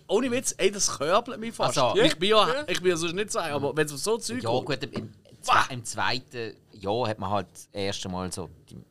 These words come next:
Speaker 2: weiteren Mutationen gezeigt. Das ist halt dort so
Speaker 1: Der
Speaker 2: das
Speaker 1: sogenannte
Speaker 2: Highlight.
Speaker 1: Clicker.
Speaker 2: Richtig.
Speaker 1: Ja, ja, ja, ja, ich bin schon dabei.
Speaker 2: Mhm.
Speaker 1: Ich habe mir sogar überlegt, ob ich so eine, so eine Walkthrough schauen soll.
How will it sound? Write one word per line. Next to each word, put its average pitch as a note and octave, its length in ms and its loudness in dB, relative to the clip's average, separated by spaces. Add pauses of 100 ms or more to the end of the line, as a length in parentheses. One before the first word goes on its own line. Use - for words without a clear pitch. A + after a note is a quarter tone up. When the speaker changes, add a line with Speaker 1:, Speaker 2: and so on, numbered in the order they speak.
(260)
Speaker 2:
weiteren F2+ 440 -12
Mutationen F2+ 720 -8
gezeigt. D#2+ 400 -8
Das A#2+ 160 -2
ist A2+ 140 -2
halt G#2+ 220 -4
dort G2 140 -6 (160)
so - 120 -20
Speaker 1:
Der G2+ 80 -6
Speaker 2:
das - 80 0
Speaker 1:
sogenannte B2+ 600 4
Speaker 2:
Highlight. G#2+ 60 -10
Speaker 1:
Clicker. D#3+ 500 -2 (100)
Speaker 2:
Richtig. - 520 -12 (120)
Speaker 1:
Ja, F2+ 140 -8
ja, A2+ 680 0 (100)
ja, E3 80 -6
ja, E3 240 -6
ich G2+ 40 -12
bin A2 100 -10
schon G#3 180 -4
dabei. B2 340 -8
Speaker 2:
Mhm. F2+ 220 -16 (120)
Speaker 1:
Ich - 60 -20
habe A#2+ 80 -6
mir B2 80 -4
sogar C3 220 2
überlegt, C3 440 -2
ob C#3 180 -4
ich C3+ 120 -4
so C3+ 120 -2
eine, B2 120 -2
so B2 120 -4
eine A#2 400 -2
Walkthrough D#3+ 520 -4
schauen C3+ 260 -2
soll. F3 160 -4